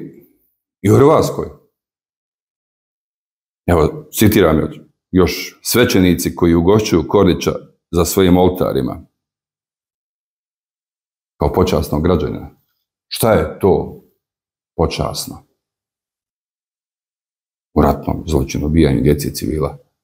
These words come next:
Osuđenom ratnom zločincu od strane Međunarodnog suda.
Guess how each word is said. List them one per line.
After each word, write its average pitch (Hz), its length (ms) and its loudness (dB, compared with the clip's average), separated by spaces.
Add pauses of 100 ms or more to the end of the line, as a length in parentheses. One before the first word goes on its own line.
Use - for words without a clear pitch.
(1120)
Osuđenom 92 760 0
ratnom 85 360 -2
zločincu 76 400 -4
od - 80 -8
strane 76 220 -4
Međunarodnog 80 640 0
suda. 69 360 -8